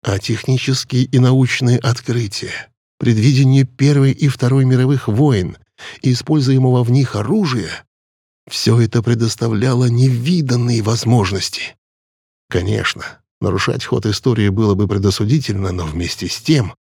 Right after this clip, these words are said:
что мешало ему, например, предупредить американцев о готовящемся нападении на Перл-Харбор или французов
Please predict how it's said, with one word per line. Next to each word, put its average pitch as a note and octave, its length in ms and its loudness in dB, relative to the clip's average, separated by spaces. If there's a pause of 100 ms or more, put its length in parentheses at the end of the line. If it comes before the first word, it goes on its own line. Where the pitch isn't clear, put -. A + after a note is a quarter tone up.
(400)
что - 220 -4
мешало C3 420 0
ему, G2+ 220 0
например, G#2+ 420 0
предупредить A2 540 -2
американцев G#2 680 -2
о G#2 40 -2
готовящемся A2 640 -2
нападении G#2+ 480 0
на G#2 120 0
Перл-Харбор G2+ 760 -4 (500)
или C3 140 2
французов A2 800 0